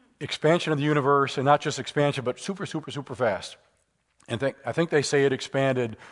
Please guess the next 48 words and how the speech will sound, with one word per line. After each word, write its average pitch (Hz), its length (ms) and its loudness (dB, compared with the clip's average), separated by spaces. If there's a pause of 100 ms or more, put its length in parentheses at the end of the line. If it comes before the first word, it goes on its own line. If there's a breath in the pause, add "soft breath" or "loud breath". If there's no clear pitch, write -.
(280 loud breath)
a 110 60 0
hundred 151 360 2
trillion 139 360 2
trillion 131 360 0
times. 110 560 0
So 123 80 -4
not 175 160 2
just, 131 140 -4
like, 107 180 0
doubling 127 340 2
or 110 60 -4
tripling. 104 440 -2 (360 loud breath)
It 147 100 2
expanded 143 500 2
a 110 100 4
hundred 160 320 0
trillion 147 320 2
trillion 139 320 0
times. 123 400 0
And 113 80 -2
how 135 120 6
fast 139 340 2
did 127 100 -2
it 110 80 -6
do 131 160 2
it? 202 100 0 (420 loud breath)
In 127 120 0
a 123 60 0
millionth 160 400 0
of 175 100 0
a 160 80 0
millionth 113 460 0 (260 soft breath)
of 127 100 0
a 123 80 0
millionth 156 340 2
of 143 100 0
a 139 40 2
millionth 120 420 0 (160)
of 135 120 2
a 127 80 2
millionth 139 320 2
of 135 100 2
a 131 40 0
millionth 123 280 2
of 120 100 -2
a 123 40 -2
second. 113 440 -2
<laughs> - 240 -14